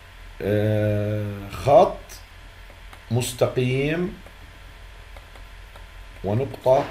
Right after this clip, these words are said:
خارجة عنه. طيب،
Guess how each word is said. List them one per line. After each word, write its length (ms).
خارجة 540
عنه. 320
طيب، 280